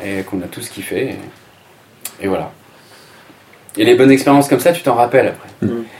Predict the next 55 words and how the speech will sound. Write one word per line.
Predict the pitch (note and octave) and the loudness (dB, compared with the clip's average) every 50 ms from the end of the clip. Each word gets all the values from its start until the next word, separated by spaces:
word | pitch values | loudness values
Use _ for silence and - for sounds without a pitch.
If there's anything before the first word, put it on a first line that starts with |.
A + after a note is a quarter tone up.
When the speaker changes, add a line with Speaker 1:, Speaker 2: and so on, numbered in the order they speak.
| - - - | -20 -20 -14
Speaker 1:
Tu | - G#2+ | -12 -4
sais | - D3 C#3 | 0 0 2
que | C3+ | 2
là-dessus, | B2+ A#2+ - D3+ | 2 2 2 0
tu | C#3+ - | 0 -2
peux | A#2 G#2+ C3 C3+ | -4 -4 -2 0
t'appuyer, | C3+ B2+ A#2+ - - A2+ A2 A#2+ B2 C3 C#3+ C#3 | 0 0 -2 -2 -6 -4 2 4 6 6 6 4
tu | - - | 0 -2
peux | - A#2+ | 0 0
repartir, | A#2 A#2 C3 B2+ C3 B2 - - - - - C3 C#3 C#3+ | 2 4 4 2 2 0 -2 -4 -8 -6 -2 0 0 0
tu | C#3 - - | -2 -4 -10
peux | - - | -8 -6
reconstruire | G#2+ G#2+ B2 C#3 D3 C#3 - C3 B2 - - C3 A#2+ | -2 2 2 2 2 2 0 -2 -2 -2 -2 -2 -2
un | A2 | -4
titre | - A#2 G#2+ G#2+ | -6 -8 -8 -6
là-dessus, | A2+ G#2 G2+ - - G2+ | -6 -6 -6 -8 -12 -12
quoi. | - - F#2+ F#2+ - - - - - - - - - - - - - - - - - - | -12 -12 -14 -14 -14 -20 -20 -20 -20 -20 -20 -20 -20 -20 -20 -16 -14 -14 -14 -14 -6 -4
Et | G2 G2+ | -4 0
comme | - D3+ D3+ D3 | 4 6 6 6
j'aime | C3+ C3+ B2+ A#2+ A#2 | 6 4 2 0 0
bien, | A2 B2 C#3 C#3+ D3 C#3+ C#3 B2 | 2 4 4 4 6 4 4 2
euh, | A2+ A2 G#2+ G#2+ G#2+ | 2 2 2 2 0
penser | G#2 - A#2+ A#2+ A2+ - C3+ B2+ B2+ | 0 0 -2 -2 0 0 0 0 0
plutôt | A#2+ A#2 - A#2 G#2 - B2+ A#2+ A#2 | -2 -4 -6 -10 -8 -4 -2 0 0
en | A2 G#2+ A2 | 2 2 2
images | A#2 A#2+ B2 C3 C3 B2+ - - | 2 2 2 2 0 -2 -2 -4
qu'en | G#2+ G#2 | -6 -6
son, | G#2 - - D3 F3 F#3+ - - - - - - - - - - - - - _ - - | -6 -4 -2 -2 -2 -2 -6 -14 -20 -20 -20 -20 -20 -20 -20 -20 -20 -20 -20 _ -18 -10
euh, | G2+ G#2 G2 F#2+ F#2+ F#2 F2+ F2+ F2+ F2 E2+ E2+ D#2+ - G2 - - - | -6 -4 -2 -2 -2 -2 -4 -6 -6 -8 -10 -12 -12 -12 -12 -12 -12 -6
les | F#2 G2+ | -6 -4
camélias, | G2 A2 A2+ A2 A2 G#2 A2 B2 C#3+ D3+ | -2 -2 0 0 2 2 4 4 4 4
c'est | D3 B2+ | 2 -2
un | A2 G#2 | -4 -4
peu | G#2 G#2 | -4 -6
ça, | G2+ - C3+ B2 | -4 -2 -2 -2
quoi. | - - F#2+ F#2 F2+ - - - | -4 -6 -12 -14 -16 -18 -16 -10
T'as | - G2+ | -6 -6
une | G2 | -6
espèce | G2 - - A#2 A#2 A2+ G#2 | -6 -4 -2 -2 -2 -2 -2
de, | G2+ G2+ G2 F#2+ F#2 F2+ - - - - - - - - - - - - _ - | -2 -2 0 0 -2 -4 -6 -12 -20 -20 -20 -20 -20 -20 -20 -20 -20 -20 _ -14
si | - - | -12 -6
tu | - | -2
fermes | A#2+ A#2 A2+ G#2+ | 0 2 4 4
les | G#2+ G2+ G2 | 2 2 4
yeux, | A2+ C3 C#3+ | 2 2 2
c'est | C#3 - A2+ | 2 0 -2
un | G2+ | -2
peu | G2 B2 | -2 -4
en | A#2+ | -4
cinémascope | A#2+ - - A#2 A2 A2 A2 A2 - D3+ C#3+ - | -4 -4 -4 -4 -4 -4 -4 -2 -2 -2 -4 -4
que | - A2 | -6 -10
tu | - - | -10 -12
peux | G2+ - G#2+ | -8 -4 -2
l'écouter, | G2+ G2+ G2 - A2+ A2 A#2+ A#2 | -2 -2 -2 -4 -8 -8 -8 -8
quoi. | - - - | -8 -10 -16